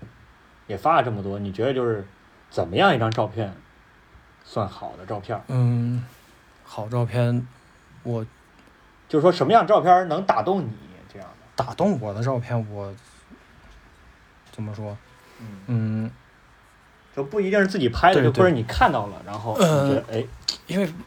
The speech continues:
Speaker 1: 我感觉在不同的时候，
Speaker 2: 对。
Speaker 1: 打动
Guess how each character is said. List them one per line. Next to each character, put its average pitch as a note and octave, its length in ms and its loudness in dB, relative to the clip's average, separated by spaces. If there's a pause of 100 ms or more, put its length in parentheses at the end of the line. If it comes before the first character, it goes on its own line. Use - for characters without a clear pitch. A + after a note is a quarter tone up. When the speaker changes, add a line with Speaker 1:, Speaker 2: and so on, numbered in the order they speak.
Speaker 1:
我 B2+ 360 -2
感 A#2 160 4
觉 B2 80 4
在 D3+ 140 2
不 D3+ 160 -2
同 A#2+ 140 0
的 B2+ 100 4
时 - 140 -4
候， A2+ 340 0 (380)
Speaker 2:
对。 - 120 -20
Speaker 1:
打 F#3+ 200 -2
动 A#2+ 280 2